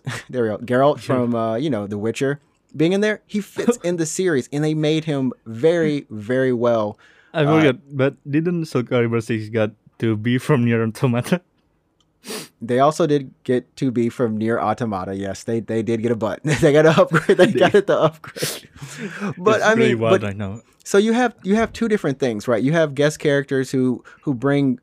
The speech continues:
Speaker 1: people from other franchises into the game, right? So maybe I don't, I've never played, uh, a two D fighter before, or a three, uh, three D fighter. Like, let's take
Speaker 2: Mm.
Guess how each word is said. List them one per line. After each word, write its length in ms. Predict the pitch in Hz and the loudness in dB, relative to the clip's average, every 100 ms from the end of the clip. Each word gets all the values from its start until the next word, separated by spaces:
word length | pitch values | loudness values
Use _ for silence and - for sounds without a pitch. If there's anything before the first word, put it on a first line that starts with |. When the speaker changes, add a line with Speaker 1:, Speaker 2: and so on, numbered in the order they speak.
| _ | _
Speaker 1:
people 380 | - 143 135 123 | -4 -2 0 -2
from 320 | - 127 117 | -2 -2 0
other 220 | 127 127 | 0 0
franchises 600 | 123 123 117 117 110 110 98 | -2 -2 -4 -2 -4 -6 -8
into 340 | 120 123 123 | -4 -2 -2
the 80 | 110 | -4
game, 360 | 107 107 98 | -4 -6 -6
right? 280 | 95 104 101 | -6 -4 -6
So 240 | - 113 107 - - - | -4 -4 -4 -10 -20 -6
maybe 400 | 139 143 143 139 - | 0 4 4 2 2
I 160 | 127 | 2
don't, 220 | 135 127 - | 2 0 -2
I've 140 | 123 | -2
never 320 | 117 127 120 117 | 2 4 2 0
played, 520 | - 123 120 113 98 | 0 0 0 0 -4
uh, 220 | - 98 95 | -8 -6 -6
a 100 | 107 | -8
two 280 | - 147 123 | -8 -2 -2
D 200 | 117 110 | -2 -6
fighter 600 | - 113 107 104 95 - - | -4 -2 -2 -2 -4 -8 -14
before, 420 | 104 113 110 101 98 | -10 -8 -6 -4 -2
or 40 | |
a 20 | 110 | 0
three, 240 | 165 147 - | 2 0 0
uh, 160 | 120 - | -4 -4
three 140 | - 156 | -2 0
D 120 | 120 | 0
fighter. 300 | - 92 87 | -2 -6 -4
Like, 220 | 92 92 | -6 -4
let's 160 | 139 143 | -4 0
take 200 | 127 | 0
Speaker 2:
Mm. 60 | 107 | 0